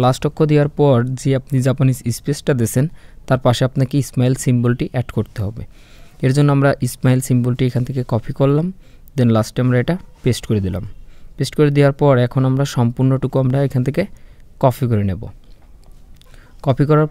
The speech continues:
পর এখন আমরা যে কাজটি করব, এখন আমাদের ফোনে একটি ভিপিএন কানেক্ট করতে হবে।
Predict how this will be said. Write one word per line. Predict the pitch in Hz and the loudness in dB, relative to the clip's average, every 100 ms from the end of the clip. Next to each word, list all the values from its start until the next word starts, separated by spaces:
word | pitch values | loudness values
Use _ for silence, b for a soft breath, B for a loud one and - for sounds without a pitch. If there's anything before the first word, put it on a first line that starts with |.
| - | 2
পর | 139 117 123 - 127 | 2 2 0 -2 -2
এখন | - 139 | 2 2
আমরা | 139 139 135 | 2 2 0
যে | 131 | -2
কাজটি | 127 - - | -4 -6 0
করব, | 143 110 104 143 b b b 135 | 2 4 0 -2 b b b -2
এখন | 131 139 | 2 2
আমাদের | 139 143 - | 4 2 -2
ফোনে | 139 131 | -2 -2
একটি | 131 143 131 | 0 -2 -2
ভিপিএন | 117 139 147 | 0 -2 -2
কানেক্ট | 143 120 - | -2 -2 -2
করতে | 107 - - | -6 -4 -4
হবে। | 95 - | -4 -6